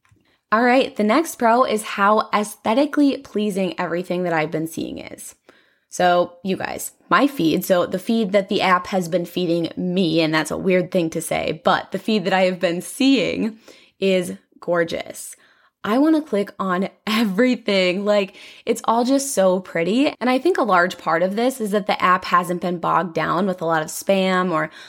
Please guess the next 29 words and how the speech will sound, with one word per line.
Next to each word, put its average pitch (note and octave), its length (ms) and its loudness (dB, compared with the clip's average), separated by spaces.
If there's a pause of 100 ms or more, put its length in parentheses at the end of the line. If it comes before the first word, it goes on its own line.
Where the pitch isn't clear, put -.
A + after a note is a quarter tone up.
(120)
a - 60 -6
lot F#3+ 200 4
of F#3 120 -4
lower F3 320 2
quality D#3+ 440 0
content D3+ 560 -6
at - 100 -12
this - 180 -6
point. - 320 -12 (540)
But G3+ 200 2
like G3+ 260 2
I C#4+ 100 2
said, G#3+ 400 0 (100)
super C4 540 0 (100)
aesthetically A3+ 760 -2
pleasing. F#3 460 -4
Gosh, E3+ 280 -4
that E3+ 100 -6
is E3 100 -6
a E3 40 -10
hard E3 220 -4
word F3+ 180 -2
to A3 60 -8
say, G#3 340 2
<laughs> C#4+ 360 -2
especially D4 560 0
on C#4+ 80 2
a C#4 60 0
podcast. F#3 720 -2